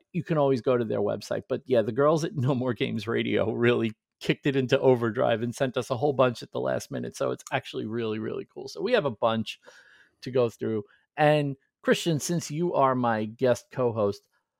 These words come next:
um, you can read any one you want except the one my cursor is sitting over. <laughs> So <laughs> feel free to pick one and just go for it.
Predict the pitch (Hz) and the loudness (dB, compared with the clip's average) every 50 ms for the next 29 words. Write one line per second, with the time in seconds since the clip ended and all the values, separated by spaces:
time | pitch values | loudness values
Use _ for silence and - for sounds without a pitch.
0 | _ _ - - 110 107 107 104 104 107 107 104 _ _ - 165 151 147 - 170 | _ _ -4 0 2 2 2 2 0 -2 -4 -6 _ _ -4 -4 -4 -2 -2 -4
1 | 175 160 156 147 139 135 127 - - 143 151 175 190 196 190 180 175 170 170 170 | -4 -2 -2 -2 -2 -2 -4 -2 -2 -2 0 0 0 -2 -2 0 0 0 0 0
2 | 170 156 151 143 139 139 135 - - 147 - - 147 131 139 135 139 139 131 123 | 0 0 0 0 0 0 -2 -2 -2 -2 -2 -2 0 2 2 2 2 0 -2 -2
3 | - - 131 127 120 - - 127 117 123 - - - 123 107 107 104 101 101 98 | -2 -2 -2 -2 -2 -2 -2 -2 -2 -2 -2 -2 -2 -2 -2 -2 -2 -2 -2 -2
4 | 95 110 101 110 - - - 139 110 - - - 160 - - - 220 - - - | -2 -2 -4 -4 -4 -2 -2 -2 -2 -2 -2 -2 -2 -4 -2 -2 -2 -2 0 -2
5 | 214 - - 240 - - - 254 202 - - 214 208 - - - 202 185 202 202 | -4 -2 -2 -4 -4 -2 -2 -6 -4 -2 0 -2 -2 -2 0 6 8 8 8 8
6 | - - 208 208 196 175 151 - - - - _ _ _ - - 175 180 175 - | 6 4 4 4 6 4 2 0 -2 -10 -20 _ _ _ -2 0 0 0 0 0
7 | 185 190 202 196 180 160 151 147 160 151 139 135 143 131 123 - - 123 107 107 | 0 2 2 2 2 0 -2 0 -2 -2 2 4 6 6 6 4 0 -2 -2 0
8 | 113 - - - | -2 -2 -4 -6